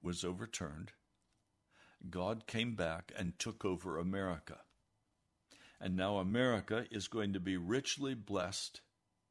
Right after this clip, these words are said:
Everyone is going to be prospered who is following Christ.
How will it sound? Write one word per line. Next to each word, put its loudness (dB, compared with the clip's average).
Everyone 2
is 0
going 0
to 0
be 0
prospered -2
who -2
is -2
following 0
Christ. -2